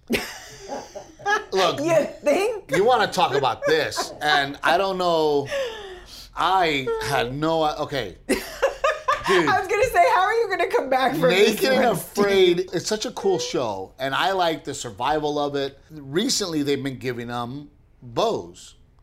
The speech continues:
Speaker 2: You
Speaker 1: I don't know
Speaker 2: know?
Speaker 1: what bows have to, the wor-, the
Speaker 2: No.
Speaker 1: word "naked" is in the title.
Speaker 2: But it's all blurred. I, I'm already telling you I made a
Speaker 1: <laughs>
Speaker 2: mistake. Let me explain. Garrett and I, we, we both love to hunt,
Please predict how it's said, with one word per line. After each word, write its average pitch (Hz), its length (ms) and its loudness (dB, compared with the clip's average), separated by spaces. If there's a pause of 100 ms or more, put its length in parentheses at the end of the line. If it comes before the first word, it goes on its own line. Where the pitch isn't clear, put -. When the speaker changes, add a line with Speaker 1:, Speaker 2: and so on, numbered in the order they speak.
(460)
Speaker 2:
You - 120 0
Speaker 1:
I 370 40 4
don't - 80 4
know - 100 6
Speaker 2:
know? - 80 4
Speaker 1:
what - 100 -10
bows 294 220 0
have 262 240 -4
to, 254 40 -10
the 269 120 -4
wor-, 294 260 -2
the 254 140 -6
Speaker 2:
No. 320 180 2
Speaker 1:
word 370 220 2
"naked" 285 560 -2
is 226 180 -6
in 233 140 -2
the 214 100 -4
title. 202 380 -2
Speaker 2:
But 262 180 2
it's 262 160 0
all 285 300 0
blurred. 233 840 4
I, 208 220 4 (140)
I'm 247 160 2
already 311 320 0
telling 320 320 -4
you 349 80 0
I 226 140 4
made 233 180 0
a 240 120 2
Speaker 1:
<laughs> - 0 -
Speaker 2:
mistake. 226 680 0
Let 175 180 -2
me 254 100 0
explain. 214 760 -4 (960)
Garrett 170 360 2
and 240 120 -2
I, 139 240 0
we, 151 240 -2
we 123 280 -6
both 117 360 -8
love 151 240 -4
to 185 120 -4
hunt, 151 340 -4